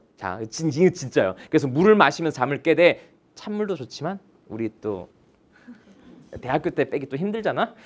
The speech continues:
그래서 물을 하여튼 많이 마시세요. 물은 정말 피부에 좋죠.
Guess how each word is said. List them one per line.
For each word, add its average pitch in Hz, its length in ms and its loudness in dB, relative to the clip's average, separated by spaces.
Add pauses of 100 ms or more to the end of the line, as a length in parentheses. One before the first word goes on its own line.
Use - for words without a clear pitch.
(180)
그래서 131 420 0 (380)
물을 135 240 -2
하여튼 123 220 -8
많이 98 220 -6
마시세요. 90 380 -10
물은 160 300 2
정말 123 280 -2
피부에 139 220 -4
좋죠. - 360 -12